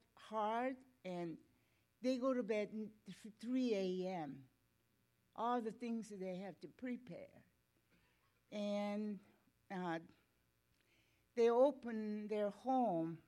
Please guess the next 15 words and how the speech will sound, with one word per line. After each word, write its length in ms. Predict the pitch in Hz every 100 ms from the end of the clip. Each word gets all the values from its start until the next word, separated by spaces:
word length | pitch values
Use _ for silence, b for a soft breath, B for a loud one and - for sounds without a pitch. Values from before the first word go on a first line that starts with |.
| 220
really 340 | 214 208 180 175
widely, 720 | 175 185 202 214 202 175 175 - b b b b b -
and 500 | 220 214 202 196 196
they 160 | 202 196
make 320 | 202 220 220
us 200 | 190 190 180 -
feel 160 | 185
very 340 | 170 190 185 175 -
comfortable 680 | 190 180 - 175 180 185 190 202 _ _ _ 185
and 440 | 170 170 170 170 -
home. 400 | 220 175 135 143 b b b b b b
And 240 | 208 202 196
I'd 60 |
like 260 | 196 214 214
to 280 | 220 196